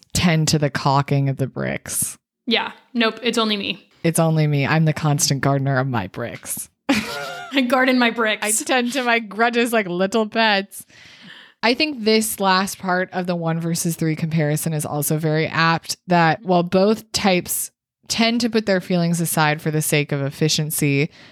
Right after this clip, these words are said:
Speaker 1: and, and achievement, threes are more able to mask whatever is bothering them. On the surface, they rarely appear emotionally disturbed for long enough by anything. They'll never let people see chinks in their armor,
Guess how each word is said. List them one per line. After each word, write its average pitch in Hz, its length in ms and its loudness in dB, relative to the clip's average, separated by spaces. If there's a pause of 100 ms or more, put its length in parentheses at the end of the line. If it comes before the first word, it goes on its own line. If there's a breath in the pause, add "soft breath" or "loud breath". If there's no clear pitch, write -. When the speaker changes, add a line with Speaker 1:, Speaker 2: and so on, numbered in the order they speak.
(300 loud breath)
Speaker 1:
and, 160 420 0
and 160 300 0
achievement, 147 720 0 (380)
threes 247 600 2
are 196 160 0
more 185 240 0
able 170 300 0
to 180 180 -6
mask 151 500 0
whatever 151 320 2
is 143 120 0
bothering 135 440 0
them. 120 340 -4
On 170 140 2
the 165 60 4
surface, 190 580 0
they 170 160 2
rarely 175 520 4
appear 165 340 2
emotionally 156 400 2
disturbed 156 540 0
for 151 160 -4
long 151 280 -2
enough 147 240 -2
by - 160 -2
anything. 170 800 2 (360 loud breath)
They'll 170 140 4
never 175 460 4
let 160 240 2
people 160 280 0
see 147 220 0
chinks 143 360 -4
in 147 60 -4
their 135 160 -2
armor, 147 600 0